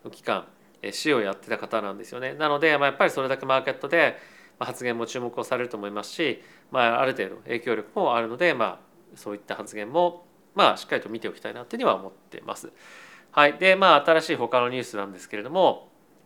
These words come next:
こっちかな。えっと、今ですね、えー、まあ、地銀だったりとかに対して、えー、資金をですね、貸すために、えー、六十四ビリオンの、えー、資金調達みたいなものを、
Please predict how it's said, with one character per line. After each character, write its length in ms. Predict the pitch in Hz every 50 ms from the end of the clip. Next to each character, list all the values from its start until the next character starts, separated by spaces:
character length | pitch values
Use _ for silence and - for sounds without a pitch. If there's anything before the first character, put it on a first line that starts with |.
| _ _
こ 60 | _
っ 20 | -
ち 80 | -
か 100 | - 104
な。 120 | 117 - - _ _ _ _ _ _ _ _ _ _ _ _ _ _ _ _ _ _ _ -
え 80 | 117
っ 20 | 107
と、 140 | - 113 -
今 200 | 202 233 247 196
で 100 | 127 -
す 120 | - -
ね、 260 | 113 117 110 98 - - - - - - - - - - _ -
え 460 | 120 110 104 104 101 98 98 98 101
ー、 40 | 113
ま 80 | 151 143
あ、 20 |
地 140 | 147 - 170
銀 360 | 170 175 170 170 170 170 - - _ _ _ _
だ 100 | - 160
っ 60 | 160 160
た 100 | - 110
り 80 | 107
と 80 | - 107
か 100 | 107 101
に 60 | 101
対 220 | - 127 123 113
し 100 | - -
て、 380 | - 180 175 156 135 165 - - - _ _ _ _ -
え 100 | 123 117
ー、 40 |
資 120 | 113 - -
金 140 | 165 127 104
を 80 | 92
で 60 | 104
す 100 | - -
ね、 80 | 110 104
貸 220 | - - 113 -
す 40 | -
た 80 | 127 117
め 140 | 113 123 127
に、 340 | 151 170 156 123 107 - - - - - - _ _ -
え 80 | 123
ー、 20 | 131
六 220 | 156 - - 220
十 240 | 214 220 220 220 220
四 300 | 220 214 214 190 151 113
ビ 140 | - 208 226
リ 140 | 226 202 185
オ 100 | 175 170
ン 120 | 165 175
の、 400 | 190 208 208 202 196 - - - _ _ -
え 60 | 120
ー、 60 | 110
資 120 | - -
金 160 | - 143 135 131
調 160 | - 151 131
達 300 | - 110 - - - 104
み 100 | 104 104
た 120 | - 110 104
い 20 |
な 60 | 104
も 120 | 104 110 117
の 80 | 151 180
を、 380 | 214 220 202 143 - - -